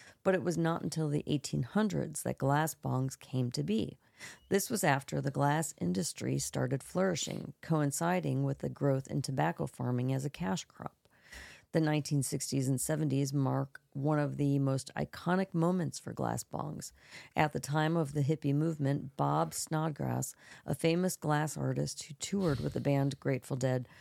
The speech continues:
started making glass bongs with borosilicate, borosilicate glass. That's a big one. Bob <laughs> also developed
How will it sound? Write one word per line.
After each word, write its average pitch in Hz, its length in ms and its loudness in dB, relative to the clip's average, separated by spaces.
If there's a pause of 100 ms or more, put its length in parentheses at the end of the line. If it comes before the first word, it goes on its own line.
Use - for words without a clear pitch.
(160)
started 170 400 2
making 143 600 2
glass 143 360 2
bongs 139 560 0
with 139 120 -4 (120)
borosilicate, 139 1800 -2
borosilicate 139 840 -2
glass. - 480 -10 (560)
That's - 160 -12
a - 60 -14
big - 140 -10
one. - 160 -10 (600)
Bob 180 520 4
<laughs> 220 680 2
also 247 360 0
developed 160 580 0